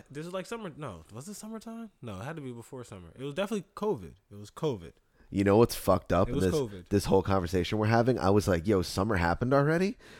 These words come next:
Speaker 2: For, like, a split second.
Speaker 1: Yeah, see,
Speaker 2: <laughs>
Speaker 1: that's what
Speaker 2: For
Speaker 1: I'm
Speaker 2: a
Speaker 1: saying. So
Speaker 2: split
Speaker 1: you
Speaker 2: second.
Speaker 1: forget that it's
Speaker 2: Yeah.
Speaker 1: a whole new year. We're about to do this shit
Speaker 2: Yeah.
Speaker 1: all over again. Patrick Mahomes going back to the Super Bowl. It's like deja vu.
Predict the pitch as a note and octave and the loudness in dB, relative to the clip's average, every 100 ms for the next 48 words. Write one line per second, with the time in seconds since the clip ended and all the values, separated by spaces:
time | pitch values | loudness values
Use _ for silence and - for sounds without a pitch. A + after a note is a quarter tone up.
0 | - - C3 A#2+ A2 G#2 - - - A2+ | -20 4 8 8 8 6 4 4 6 6
1 | - - G2+ C3 - E3 A#2+ A2+ - A#3 | 6 2 0 0 -6 -6 -8 -8 0 6
2 | G#3 G3+ E3+ C3 C3+ C3+ D3+ F3 - A#2+ | 6 6 4 4 -2 -2 0 0 0 2
3 | A#2+ A#2 G#2 - - A2 A#2+ B2 - - | 4 4 2 -2 0 4 6 6 2 0
4 | G#2+ G#2 - E2 C#3+ C3+ F3 - C3+ C3+ | 2 2 0 -4 -4 -2 -2 -4 -8 -10
5 | A#2+ A2 F2+ E2 E3 E3 E3 E3 F3 D#3 | -4 0 2 2 0 -2 -6 -6 -4 -4
6 | C3 C#3 C#3 D3 D3+ E3+ C#3+ C#3+ D3 D#3 | -4 -6 -6 -6 -4 -4 -2 -2 -2 -2
7 | D#3+ C#3+ C3 A#2+ F#2+ A2+ A#2+ C3 C3 C3 | -2 -6 -6 -10 -10 -12 -10 -10 -10 -10
8 | A#2+ G#2 A2 B2 C#3+ C3+ C#3 B2+ A2+ G2 | -10 -10 -10 -12 -14 -14 -14 -14 -14 -14
9 | A#2 G#2 F#2 B2 B2+ B2 C3+ A#2+ | -14 -14 -12 -12 -10 -10 -10 -12